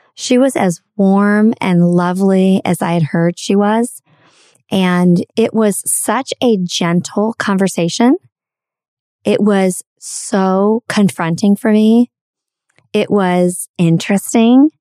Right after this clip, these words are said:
and I cannot wait for you to hear this. So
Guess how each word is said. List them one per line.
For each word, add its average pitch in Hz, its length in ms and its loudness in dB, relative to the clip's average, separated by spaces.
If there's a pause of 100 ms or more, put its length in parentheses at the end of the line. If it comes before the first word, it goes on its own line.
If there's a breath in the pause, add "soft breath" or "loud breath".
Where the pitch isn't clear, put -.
(600 soft breath)
and 190 800 2 (340)
I 226 100 -4
cannot 214 380 2
wait 190 220 0
for - 100 -4
you 180 100 2
to 175 60 4
hear 170 220 2
this. - 220 -6
So 185 320 -4